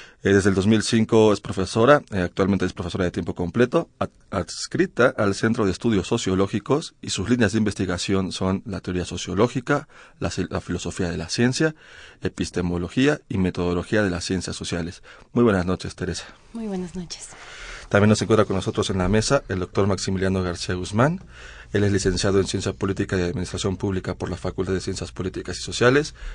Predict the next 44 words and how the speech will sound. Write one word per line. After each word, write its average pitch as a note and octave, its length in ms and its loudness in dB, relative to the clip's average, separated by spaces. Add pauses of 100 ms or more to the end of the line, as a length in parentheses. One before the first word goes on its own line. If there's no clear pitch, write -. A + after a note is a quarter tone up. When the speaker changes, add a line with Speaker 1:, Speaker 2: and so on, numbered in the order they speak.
(320)
Speaker 1:
licenciado A#2 640 6
en D3+ 120 4
Derecho A2+ 440 6
por G#2+ 100 -2
la - 80 -2
Facultad G2 340 -2
de F#2+ 100 2
Derecho, B2+ 520 2 (100)
con F#2+ 180 -2
maestría G#2+ 560 2
en A2+ 160 0
Gobierno G2+ 360 2
de F#2 60 -2
Asuntos G2 400 -6
Públicos F#2+ 400 -6
por F2+ 220 -8
la F2 100 -6
Facultad F#2 320 -4
de F2 60 -4
Ciencias F2+ 240 -8
Políticas C3 640 -2 (520)
y F#2+ 120 -4
doctorado F#2+ 460 2
en F#2 100 0
Ciencias G2 360 -2
Políticas G2+ 540 -4
y F#2 60 -10
Sociales, C3+ 460 2
también F#2 320 -2
por F#2 120 -4
nuestra F#2+ 240 -6
facultad. F2 460 -4 (560)
Él A#2+ 120 6
se A#2 100 2
encuentra G2 320 2
ads-, - 280 -16
adscrito E3 800 2
al G#2 160 2
Centro D3 260 4
de A2+ 80 8
Estudios B2+ 480 2
en A2 80 0
Administración F#2 680 -4
Pública C#3 480 0